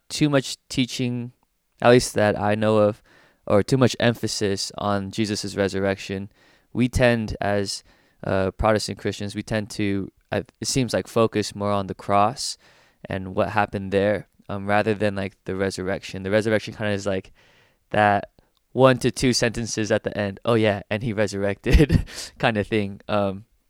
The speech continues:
do you have any understanding as to why that is, or,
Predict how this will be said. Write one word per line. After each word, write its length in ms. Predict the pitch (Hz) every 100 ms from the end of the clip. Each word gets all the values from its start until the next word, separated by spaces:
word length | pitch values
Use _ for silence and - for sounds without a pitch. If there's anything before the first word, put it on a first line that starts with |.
| _ -
do 100 | 117
you 80 |
have 180 | 131 139
any 440 | 87 120 120 117 - -
understanding 480 | 110 113 - 113 110
as 180 | 104 -
to 120 | -
why 380 | 95 95 107 110
that 240 | 113 123 123
is, 340 | 131 135 - -
or, 380 | 107 101 98